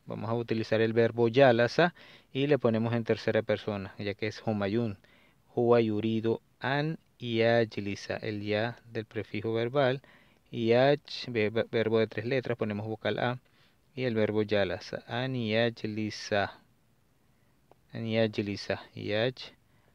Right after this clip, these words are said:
No olviden que después de la partícula an, tenemos que colocar al final del verbo, en este caso un verbo singular, la letra A en vez de U. "An yajlisa".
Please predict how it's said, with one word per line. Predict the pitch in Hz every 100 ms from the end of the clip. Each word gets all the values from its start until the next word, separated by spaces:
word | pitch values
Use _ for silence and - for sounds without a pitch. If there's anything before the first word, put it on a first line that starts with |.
| _ 113 107 113 117 127 - _ _ _ - - 98 110 -
No | 113
olviden | 131 135 131 123 123
que | 113
después | 101 - 110 110
de | 113 120 - _
la | 113 110
partícula | 107 104 107 - 113 -
an, | 139 123 131 - - -
tenemos | - 110 110
que | 120
colocar | 113 110 107 - 110 113 -
al | 113
final | - 107 107 107
del | 113
verbo, | 117 113 101 107 -
en | 107
este | 104 -
caso | - 104 - 107 - _ _
un | 120
verbo | 110 107 110
singular, | - 120 120 135 127 127 - _ _
la | - 107
letra | 104 104 - 107 - _
A | 104 95 98
en | 104
vez | 98 -
de | 101
U. | 101 101 - _
"An | - 117
yajlisa". | 113 104 120 135 - 120 120 107 - 113